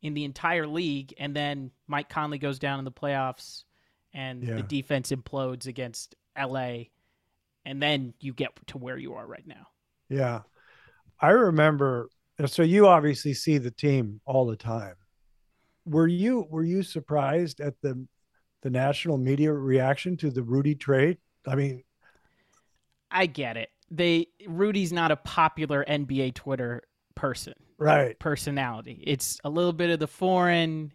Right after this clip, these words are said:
Speaker 1: It's
Speaker 2: Right.
Speaker 1: a little bit of some of the, the all-star stuff. He's not popular among N B A players for whatever reason. He doesn't come from a huge agency. He doesn't have these bonds through A A U.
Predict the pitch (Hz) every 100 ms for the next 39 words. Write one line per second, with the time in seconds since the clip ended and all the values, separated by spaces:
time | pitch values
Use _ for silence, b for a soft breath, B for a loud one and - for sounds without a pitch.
0 | _ 147 143 151 147 160 160 143 156 147
1 | - 139 135 131 120 - _ - - 170
2 | 151 147 139 139 135 127 - _ _ _
3 | _ 143 143 135 - 156 170 - 165 151
4 | 143 - 151 139 - - _ - _ -
5 | - 180 143 180 190 - - 180 208 175
6 | 135 131 127 139 147 143 131 - 160 151
7 | 147 139 165 165 139 131 - 135 151 165
8 | 151 143 160 165 135 131 131 139 139 160
9 | 151 160 156 170 160 175 180 165 160 160
10 | 156 - 151 143 156 160 160 147 165 131
11 | 156 160 165 170 175 175 160 170 170 160
12 | 143 139 135